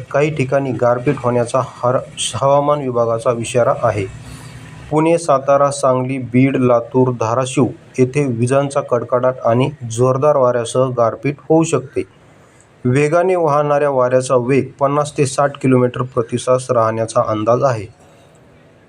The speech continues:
विदर्भातील अमरावती, अकोला, चंद्रपूर आणि गडचिरोली येथे पुढील काही दिवस गारपीट होण्याची शक्यता आहे. कोकणात आज आणि उद्या काही ठिकाणी हलक्या ते मध्यम पावसाचा अंदाज आहे.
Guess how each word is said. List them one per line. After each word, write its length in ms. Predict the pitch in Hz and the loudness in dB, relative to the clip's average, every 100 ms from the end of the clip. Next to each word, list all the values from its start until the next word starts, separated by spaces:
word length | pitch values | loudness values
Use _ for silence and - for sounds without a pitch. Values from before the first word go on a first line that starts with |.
| _ _ _ 127 | _ _ _ -4
विदर्भातील 680 | 117 127 151 147 147 156 156 - | 0 0 2 0 0 0 -2 0
अमरावती, 680 | 135 139 143 143 151 156 - | 0 2 0 2 0 0 0
अकोला, 380 | 123 143 139 139 | -2 0 2 0
चंद्रपूर 680 | 135 135 131 135 127 139 - | 0 0 2 0 -2 -2 0
आणि 200 | 131 131 | 0 2
गडचिरोली 680 | 123 127 127 127 147 139 110 - | 2 0 -2 0 0 2 -2 -2
येथे 200 | 127 135 | 0 0
पुढील 420 | 131 - 147 165 | -4 -2 0 0
काही 220 | 160 143 135 | 0 -2 0
दिवस 480 | 143 139 - - - 117 | 0 0 -2 -8 -12 -4
गारपीट 440 | 127 131 127 156 113 | -2 -2 0 0 0
होण्याची 360 | 123 120 131 | -2 -2 -2
शक्यता 500 | 127 127 - 120 135 | -4 -6 -6 0 0
आहे. 180 | 120 101 - - - - - - - - | 0 -4 -12 -20 -20 -20 -20 -20 -18 -2
कोकणात 400 | 160 156 180 180 - - | 0 2 0 0 -2 0
आज 260 | 147 156 | 0 0
आणि 240 | 143 139 143 | 0 0 0
उद्या 360 | 143 139 123 | -2 0 0
काही 380 | - - 147 156 | 0 -2 -2 0
ठिकाणी 360 | 151 131 143 139 | -2 0 0 0
हलक्या 420 | - 127 131 147 | -2 -2 0 -2
ते 160 | 143 139 | 2 2
मध्यम 400 | 127 127 139 135 | 2 2 0 2
पावसाचा 480 | 123 117 120 - | 0 0 -2 -2
अंदाज 440 | 123 113 113 123 131 | 0 0 2 2 2
आहे. 280 | 120 117 | 0 -2